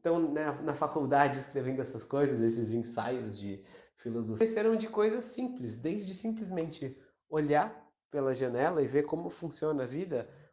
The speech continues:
como que no jardim da casa dela tem um passarinho e um dia o passarinho cai morto e vão as formiguinhas e comem ele e tudo isso vai ser depois decomposto pela grama, pelos fungos, pelas bactérias, e vai virar adubo pra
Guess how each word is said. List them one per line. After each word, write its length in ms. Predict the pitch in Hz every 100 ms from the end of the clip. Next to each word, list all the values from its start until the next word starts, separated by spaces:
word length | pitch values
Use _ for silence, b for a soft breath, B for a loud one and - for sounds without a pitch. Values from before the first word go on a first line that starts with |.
| _
como 260 | 139 151
que 420 | 151 147 139 131 127
no 120 | 143
jardim 380 | 147 131 127 170
da 100 | 156
casa 260 | - 127
dela 340 | 127 175 175 143
tem 220 | 143 135
um 80 | 127
passarinho 580 | 127 - 127 185 185 147
e 80 |
um 80 | 143
dia 100 | 131
o 40 | 127
passarinho 460 | 131 - 123 120
cai 160 | 113 117
morto 340 | 156 190 180
e 40 | 135
vão 120 | 131
as 100 | 127
formiguinhas 640 | - 120 120 170 156 135 123
e 180 | 117 B B B
comem 320 | - 117 117 165
ele 440 | 196 180 156 135
e 40 | 131
tudo 280 | 160 143
isso 220 | 143 143 127
vai 340 | 131 127 123 - _ _ _ _
ser 300 | 120 - 120
depois 380 | 113 110 120 113
decomposto 800 | 117 - 117 175 185 156 156 147 -
pela 160 | 104
grama, 340 | 107 151 160 131
pelos 300 | 117 107 107
fungos, 340 | - 170 127
pelas 240 | - 107 107
bactérias, 720 | 110 - - 175 156 - B B B
e 40 | -
vai 160 | 147
virar 200 | 143 135
adubo 320 | 117 165 165 147
pra 300 | 120 113